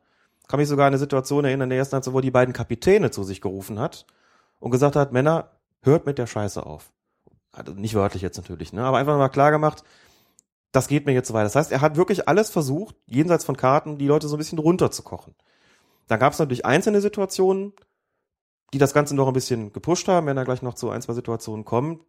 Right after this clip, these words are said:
Da kommen wir vielleicht so ein bisschen in den Bereich, wo man sich fragt, hätte man da was anders machen können. Aber so im Großen und Ganzen hab ich ihn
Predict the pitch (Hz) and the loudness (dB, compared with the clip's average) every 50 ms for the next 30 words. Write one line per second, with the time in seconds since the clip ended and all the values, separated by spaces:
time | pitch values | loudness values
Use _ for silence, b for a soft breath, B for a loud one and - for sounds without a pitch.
0 | _ _ _ - 113 120 143 165 185 196 214 208 190 _ _ _ _ _ _ _ | _ _ _ 2 4 6 6 6 4 2 0 -4 -12 _ _ _ _ _ _ _
1 | _ _ _ _ _ _ _ _ _ _ _ - 160 165 175 165 160 165 170 165 | _ _ _ _ _ _ _ _ _ _ _ -2 0 2 2 2 4 2 0 0
2 | - 160 160 160 - 165 160 156 151 147 139 147 156 151 156 156 151 139 139 - | 0 -2 -2 -2 -2 -2 -2 -2 0 2 4 4 2 2 2 -2 -2 -2 -4 -2
3 | - 147 147 156 151 - - - _ _ _ _ _ _ _ _ _ _ _ - | 2 4 4 4 2 0 -12 -16 _ _ _ _ _ _ _ _ _ _ _ -12
4 | - 139 139 143 151 135 131 135 135 131 127 131 - _ _ - - 131 131 - | -8 -6 -2 -2 0 2 4 4 4 4 2 -2 -8 _ _ -8 -8 -4 0 0
5 | 120 123 113 107 - 98 90 98 92 - - 110 117 135 127 127 131 131 135 - | 0 0 -2 -4 -4 -6 -8 -8 -8 -4 -2 -2 -2 -2 -2 -2 -2 0 0 0
6 | 135 120 123 156 175 - 175 143 139 139 151 180 - - 190 190 190 - b b | 0 0 0 0 -2 -2 -2 0 2 2 2 2 0 -2 -2 -2 -4 -6 b b
7 | b b b b b b b b b b - 143 143 160 156 - 147 151 151 160 | b b b b b b b b b b 0 2 2 0 -4 -4 -6 -4 -4 -4
8 | 160 160 156 160 | -4 -6 -8 -12